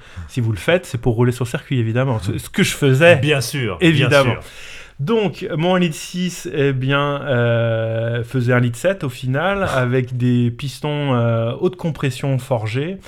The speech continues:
Speaker 1: Euh, avec, euh, il y avait, euh, donc tout ça, c'était, en fait, il était, euh, il y avait des gros injecteurs, il y avait, euh, la culasse était modifiée avec des, euh,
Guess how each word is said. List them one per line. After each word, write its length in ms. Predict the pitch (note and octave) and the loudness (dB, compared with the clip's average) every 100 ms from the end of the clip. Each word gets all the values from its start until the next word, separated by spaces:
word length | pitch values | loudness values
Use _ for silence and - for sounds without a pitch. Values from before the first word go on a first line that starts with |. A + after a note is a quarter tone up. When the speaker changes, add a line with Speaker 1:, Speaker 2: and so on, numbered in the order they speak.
| - - - - - | -20 -20 -20 -16 -2
Speaker 1:
Euh, 480 | A#2+ A#2 A#2 A#2 | 0 2 2 0
avec, 640 | A#2+ A2 A2+ A#2+ A#2+ A#2+ B2+ | 0 -2 -2 -2 -2 -6 -4
euh, 640 | A#2 A2 A2 G#2+ A2 A2 | -2 -2 -2 -4 -4 -6
il 80 | A2 | -6
y 80 | G#2 | -4
avait, 160 | G2+ G2+ | -6 -4
euh, 800 | A2 A2+ A2 G#2 G2 G2 G2 A2+ | -4 -2 -4 -4 -6 -8 -10 -12
donc 160 | A2 A2+ | -8 -8
tout 100 | B2+ | -6
ça, 140 | C#3 | -6
c'était, 580 | C3 A#2+ B2+ C#3 B2+ B2 | -4 -2 -2 -2 -6 -6
en 60 | A2+ | -8
fait, 120 | D3+ | -6
il 180 | C#3 A#2+ | -2 -2
était, 420 | A#2 C3+ C3+ C3+ | -2 -2 -2 -4
euh, 520 | C3+ A2+ G#2+ G#2 G2+ G#2 G#2+ A2+ C3+ D#3 E3 | -6 -4 -4 -4 -8 -10 -10 -12 -14 -16 -12
il 100 | D3 | -6
y 60 | A2+ | -4
avait 100 | A2+ | -4
des 80 | |
gros 220 | A2 A#2 A#2 | -4 -4 -2
injecteurs, 400 | A#2 A2+ A#2+ A2+ | -4 -6 -6 -4
il 60 | |
y 20 | |
avait, 260 | A2+ G#2+ A2+ | -4 -4 -2
euh, 420 | A#2 A2+ A2 B2+ B2 C#3 | -2 -2 -4 -4 -6 -4
la 140 | A#2 | -6
culasse 360 | A#2 C3 C3 C3 | -4 -2 -2 -2
était 160 | B2 | -4
modifiée 800 | B2 A#2+ A#2 A#2 - D#3+ D#3+ D#3+ | -2 -2 -2 -6 -8 -6 -4 -2
avec 360 | C#3 A#2+ A#2+ A2+ | -2 -2 -4 -2
des, 340 | A#2+ A#2+ A#2+ | -2 0 0
euh, 180 | A2+ | -2